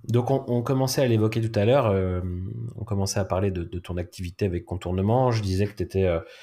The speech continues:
du coup, euh, un des acteurs un peu, euh, un peu clés et justement, euh, assez actif en France sur le sujet. Du coup, pour bien comprendre finalement, euh, ce que c'est, est-ce que tu peux nous expliquer, euh, ce qu'est Contournement, euh, d'où ça vient et aujourd'hui quelle est un peu, euh, votre offre ?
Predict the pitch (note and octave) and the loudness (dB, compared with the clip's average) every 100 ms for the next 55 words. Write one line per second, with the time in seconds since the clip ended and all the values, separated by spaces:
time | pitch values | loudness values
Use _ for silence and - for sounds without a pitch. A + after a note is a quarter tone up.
0 | - _ F#2 F#2 - A2+ G2 F2+ - A2 | -20 _ -6 -4 0 4 4 4 2 2
1 | G2+ F#2+ G2 - - A2 G2+ F2+ F2+ G2+ | 4 4 2 0 2 4 4 2 0 0
2 | F#2+ E2+ - - _ F#2 F2+ F#2+ - A2 | 2 0 -6 -20 _ -6 -2 -2 2 4
3 | G#2 F2 F2 F#2 G2 G2 G2+ F2+ - - | 4 2 -2 -2 0 2 4 2 -2 -10
4 | - - F#2 F#2+ G#2+ G2 - A2 - F#2 | -14 -4 -2 0 2 0 0 -4 -4 -4
5 | - G2+ - F2+ F2+ - G2 C3 - - | -4 -4 -2 -2 -4 -4 -2 -4 -6 -18
6 | - - - G#2+ A2+ D3+ G2+ G#2+ C3+ - | -18 -18 -6 -4 0 2 2 4 4 2
7 | B2 A2+ B2 C#3+ G#2+ - - G2 G2 G#2+ | 0 2 2 4 2 -2 -2 2 4 4
8 | A#2 G2+ F2 E2+ F2+ F2 - F#2+ - A#2 | 4 4 2 0 -2 -4 -2 -4 0 0
9 | D3 C#3+ G2 - A2 - G2+ G2 F#2 G#2+ | 2 2 2 0 -4 -2 0 2 0 -2
10 | - - - A2 A#2 A#2 F#2 F2 - _ | -4 -10 -6 0 2 2 2 -2 -8 _
11 | _ _ - - A#2+ A#2+ A#2 G#2+ G#2 G2 | _ _ -8 -2 0 0 0 -2 0 0
12 | F#2+ G2+ A#2 B2+ C3 A#2 F#2+ F2+ F#2 F2 | 2 2 2 2 2 2 2 2 0 -2
13 | F#2+ G#2+ G#2+ F2+ F#2+ A2 A#2+ B2 G2 F#2 | -2 -2 0 0 2 2 2 2 2 0
14 | F#2 F#2 G#2+ G#2 F2+ F2 F2+ G#2 F2+ E2 | 0 -2 -2 -2 -2 -2 -2 -2 0 -2
15 | F2 - F#2+ - | -6 -4 -6 -6